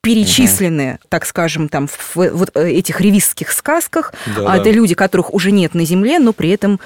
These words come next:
Speaker 1: души у них живые. Есть шансы у Плюшкина и Чичикова на воскресение душ, да, потому что, в отличие от остальных помещиков, про их биографии мы что-то там еще знаем.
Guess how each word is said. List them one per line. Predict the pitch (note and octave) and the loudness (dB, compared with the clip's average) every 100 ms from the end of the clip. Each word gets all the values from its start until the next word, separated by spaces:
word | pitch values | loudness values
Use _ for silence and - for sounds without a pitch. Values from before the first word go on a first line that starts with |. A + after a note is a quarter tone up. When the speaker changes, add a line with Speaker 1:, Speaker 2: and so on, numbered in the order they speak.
| - | -10
Speaker 1:
души | C#3 G#3 - E3 | -2 -2 0 0
у | |
них | E3 F3 - | 2 0 -4
живые. | E3 F#3 F3 C#3+ A#2+ - _ - | -4 -2 0 -2 -4 -10 _ -12
Есть | F#3+ A#3+ D4+ | -4 -2 0
шансы | - A3 F#3 - E3+ | 0 0 0 0 -2
у | D3+ F3+ | 0 -2
Плюшкина | - G3 F#3+ F3 - D3 C3 B2 - | 0 2 2 0 -4 -4 -2 -4 -6
и | E3 | -8
Чичикова | - F3+ - - A3+ A#3 | -2 -2 -2 -4 -2 2
на | A3 A3+ A3+ - | 2 2 0 0
воскресение | F#3 A3+ - A3+ - A#3 A3 G3+ G3+ G3+ G3+ | 0 0 0 -2 0 2 4 4 2 -2 -6
душ, | - G#3 G#3+ G3 - F3+ | -4 2 4 2 0 -2
да, | A3 B3 | -2 0
потому | - G3+ G#3 | 0 2 2
что, | G3+ - F#3+ F3 E3 - - - | 2 2 2 2 0 -4 -12 -6
в | F3 | 0
отличие | G#3 A3+ G#3+ G3 | 0 0 -2 -2
от | F#3 | -4
остальных | F3+ G3+ G#3 G3 - | -2 2 4 2 0
помещиков, | G3 G3 F#3 - E3 - | 0 2 0 -4 -8 -6
про | G3 G3 | 0 0
их | - A3 - | 2 0 0
биографии | D#3+ F3+ F#3+ F3 - F3 | 0 0 2 0 0 0
мы | F3 | 0
что-то | - G3 F3+ | 0 -2 -2
там | E3 E3+ | -2 -2
еще | E3 - D#3+ | -2 -4 -2
знаем. | E3+ E3 D3 | 0 0 -2